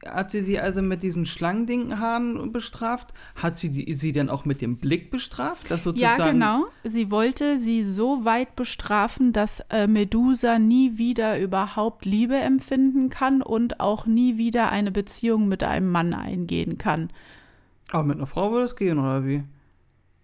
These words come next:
Speaker 1: Na,
Speaker 2: Nee.
Speaker 1: bist ja bei jedem, jedem,
Speaker 2: Ja.
Speaker 1: den sie angucken,
Speaker 2: Ja.
Speaker 1: ne?
Speaker 2: Ja. Also das ist, dass sie halt verbannt ist und niemals eine zwischenmenschliche Beziehung führen kann oder überhaupt gar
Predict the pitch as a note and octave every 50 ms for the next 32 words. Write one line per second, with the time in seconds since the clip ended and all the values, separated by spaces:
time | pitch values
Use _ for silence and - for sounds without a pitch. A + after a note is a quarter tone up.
0 | _ _ _ _ _ _ _ - E3 D#3+ E3+ D3 D3 D3+ D3+ D3 C#3 C3 C3 C3
1 | C3 D3+ G3+ G#3+ F3 D3 C3+ B2+ C3 C#3+ D#3+ D#3 F3 G3+ - E3 F3+ - C#3+ C#3
2 | C3 C#3 C#3+ C3+ C3+ C3+ C3+ - - C#3+ - - C#3+ D3 E3+ E3+ G#3 F3 - -
3 | - - - - _ _ _ _ _ _ _ _ - G3 F3 - - - - _
4 | _ _ _ _ _ _ _ _ _ _ _ _ _ _ _ _ _ - F#3+ F3
5 | F3 F#3 F3 F#3+ F#3+ F#3 - - F#3+ F#3+ - - - - G3 G3 G3 - - -
6 | G#3+ G#3 G3+ F3+ G#3+ G3 G3 - - G#3+ F3 - - F#3 G3 A3 A3+ - - -
7 | A3 G#3+ - - - - G3 F#3 - _ _ - - - - - G3+ G#3 G#3+ G#3+
8 | G#3 G3 F#3+ F#3+ F#3 - - - - - F3 F3+ F#3 F#3 F3+ F#3 F#3 F3+ - -
9 | - G#3+ A3 - A3 G3+ G3+ G#3 G3 - G#3 G3+ - F#3+ F#3 G3 F3+ - - -
10 | A3+ A#3 A3+ A3 - - G3+ G3+ G3+ G3 - G#3+ F#3+ F#3+ - E3 F3+ F3 F#3 F3
11 | F3+ F3 - - A3 G#3 - - - - - F3+ F3+ F3+ F3+ F3+ D#3+